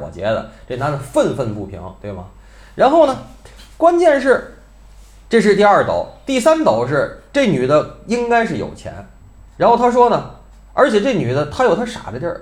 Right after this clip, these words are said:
她说，那意思就是，我还想过跟你结婚，就是如果我，我的丈夫连这个钱都不愿意掏的话，我以后要怀孕了，没有收入了，这日子可怎么过？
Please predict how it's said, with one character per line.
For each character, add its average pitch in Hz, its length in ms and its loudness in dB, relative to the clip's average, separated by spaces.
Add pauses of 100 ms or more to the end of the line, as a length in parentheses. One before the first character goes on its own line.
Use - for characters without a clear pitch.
她 208 120 -4
说， 220 200 -2 (500)
那 208 120 -4
意 254 220 -2
思 170 160 -2
就 175 160 2
是， - 140 -4 (760)
我 131 100 0
还 220 160 2
想 110 240 -6
过 151 100 0
跟 208 140 -2
你 110 100 -4
结 160 160 -2
婚， 180 300 -4 (840)
就 262 120 -2
是 262 60 0
如 277 160 2
果 254 100 4
我， 156 240 2 (100)
我 151 220 2
的 220 120 0
丈 294 320 6
夫 123 340 2 (680)
连 233 200 0
这 311 160 4
个 180 100 0
钱 151 200 0
都 156 100 2
不 151 120 0
愿 156 180 2
意 110 40 -6
掏 170 260 0
的 139 80 2
话， 156 140 4
我 214 140 2
以 139 120 -2
后 220 300 -4 (420)
要 180 180 2
怀 196 240 2
孕 262 280 0
了， 98 220 -4 (280)
没 202 140 0
有 165 180 2
收 254 240 0
入 240 260 2
了， 85 240 -2 (460)
这 190 100 0
日 202 200 0
子 120 120 -2
可 143 120 -4
怎 143 100 -6
么 101 120 -12
过？ 170 280 -6